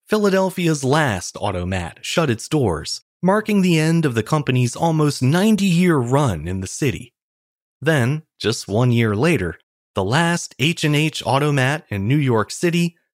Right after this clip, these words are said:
and the country served its last cup of coffee. Since that final closure in nineteen ninety-one, multiple attempts have been made to resurrect automat-style dining in the United States, but so far,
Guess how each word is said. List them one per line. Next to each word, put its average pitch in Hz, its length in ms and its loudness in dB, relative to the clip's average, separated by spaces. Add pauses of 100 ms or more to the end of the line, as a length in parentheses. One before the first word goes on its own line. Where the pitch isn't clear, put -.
(100)
and 139 200 -2
the 160 60 0
country - 560 -2 (400)
served 165 440 -2
its 180 180 -6
last 110 360 0
cup - 200 -8
of 113 140 -6
coffee. - 540 -6 (960)
Since 262 320 -2
that 196 240 0
final 135 400 0
closure 98 600 0
in 95 120 0
nineteen 113 440 2
ninety-one, 107 680 2 (260)
multiple 226 520 0
attempts 143 400 0
have 127 120 0
been 117 160 2
made 104 340 0
to 90 260 0
resurrect 117 880 -2
automat-style 107 960 -2
dining 104 560 -2
in 98 100 -4
the 101 100 -2
United 107 440 -2
States, - 540 -4 (360)
but 165 140 -2
so 220 240 0
far, 90 460 -2